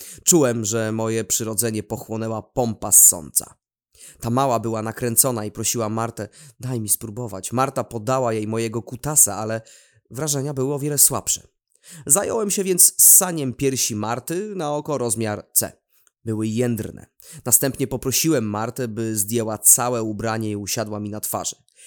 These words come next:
Już rozebrana, przykucnęła nade mną, po czym osadziła tyłek.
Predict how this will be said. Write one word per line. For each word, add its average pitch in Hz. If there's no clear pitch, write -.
Już 127
rozebrana, 110
przykucnęła 117
nade 98
mną, 107
po 107
czym 104
osadziła 120
tyłek. -